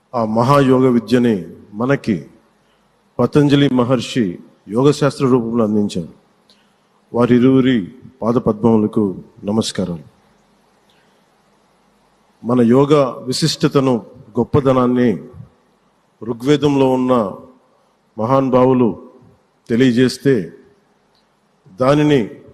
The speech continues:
ప్రపంచవ్యాపితం చేసిన దార్శని-, దార్శనికులు మాత్రం గౌరవ ప్రధానమంత్రి శ్రీ నరేంద్ర మోదీ గారు. భారతీయ సనాతన ధర్మం తాలూకు విశిష్టతను యోగా ద్వారా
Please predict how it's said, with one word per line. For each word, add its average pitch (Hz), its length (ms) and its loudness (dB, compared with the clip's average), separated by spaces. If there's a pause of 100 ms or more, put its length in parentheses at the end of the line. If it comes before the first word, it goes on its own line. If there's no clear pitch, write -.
ప్రపంచవ్యాపితం 151 920 0
చేసిన 139 260 -2
దార్శని-, 139 640 -2
దార్శనికులు 147 600 0
మాత్రం 127 540 -2 (1200)
గౌరవ 151 300 6
ప్రధానమంత్రి 135 960 0 (280)
శ్రీ 117 520 0 (200)
నరేంద్ర 123 320 2
మోదీ 110 320 2
గారు. 87 220 -8 (1400)
భారతీయ 165 680 2 (240)
సనాతన 175 600 0
ధర్మం 156 440 0
తాలూకు 151 460 0
విశిష్టతను 139 920 -2 (720)
యోగా 151 380 2
ద్వారా 143 440 2